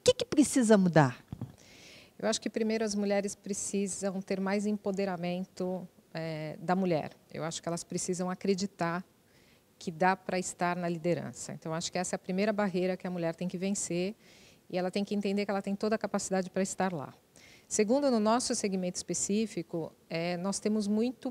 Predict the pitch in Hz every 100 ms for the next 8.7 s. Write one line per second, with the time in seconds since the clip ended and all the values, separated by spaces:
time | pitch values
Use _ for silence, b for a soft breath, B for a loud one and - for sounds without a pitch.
0 | - - 202 202 _ - 208 214 196 196
1 | 208 190 196 220 220 214 - - - 170
2 | 170 170 165 165 - - _ _ 170 175
3 | 214 285 285 294 311 _ 202 - 233 233
4 | 220 214 240 220 202 196 - 175 170 139
5 | - - b b b b - 185 202 -
6 | 208 226 - 220 214 214 240 254 - -
7 | 233 254 226 202 202 247 247 208 190 202
8 | 226 - - 208 240 285 302